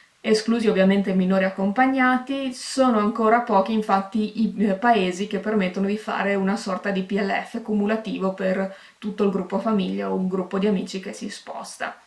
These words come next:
Andiamo quindi a schermo, io dovrei riuscire a farmi piccola piccola nel caso sparirò, in modo tale da permettervi di vedere quello che combino.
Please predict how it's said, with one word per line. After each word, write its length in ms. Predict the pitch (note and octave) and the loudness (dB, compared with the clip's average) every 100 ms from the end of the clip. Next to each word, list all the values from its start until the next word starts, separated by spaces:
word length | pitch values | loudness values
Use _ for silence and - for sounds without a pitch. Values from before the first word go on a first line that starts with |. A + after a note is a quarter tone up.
| _ - - - _ - | _ -20 -20 -20 _ -2
Andiamo 420 | G#3+ B3+ B3 A3 | 2 4 4 4
quindi 300 | C4 B3+ G3+ | 2 4 2
a 40 | |
schermo, 640 | G3 - C4 C#4+ D4 C#4+ | 0 2 4 4 4 4
io 180 | C4+ A#3+ | 4 2
dovrei 300 | G#3+ G#3 B3 | 0 0 2
riuscire 340 | C4 A3+ B3+ A3+ | 2 0 0 0
a 60 | |
farmi 400 | A3+ A#3 B3 G#3+ | 0 2 4 2
piccola 420 | A#3+ A#3+ - G#3+ | 2 -2 0 0
piccola 380 | G3 A#3+ A#3+ A#3+ | 2 -2 0 2
nel 200 | G3+ F#3+ | 2 0
caso 320 | F#3+ A3 G3+ | 0 -2 -2
sparirò, 840 | F#3 - A3 A3 A3 G3 F#3+ A#3 C4+ | -4 -4 -2 2 2 4 4 4 4
in 140 | B3+ | 4
modo 160 | A3 A3+ | 2 2
tale 160 | A3 G3 | 0 0
da 100 | G3 | 0
permettervi 540 | A#3 A#3 G3 F#3+ G3 | 0 -2 -2 -2 -2
di 100 | A3 | 0
vedere 480 | C#4 G#3+ F#3 G3 G3 | 2 2 2 0 0
quello 220 | G3 F#3+ | 0 0
che 120 | F#3+ | 0
combino. 680 | F#3+ F#3+ F3+ - F#3+ F#3 | -2 -2 -2 -4 -2 0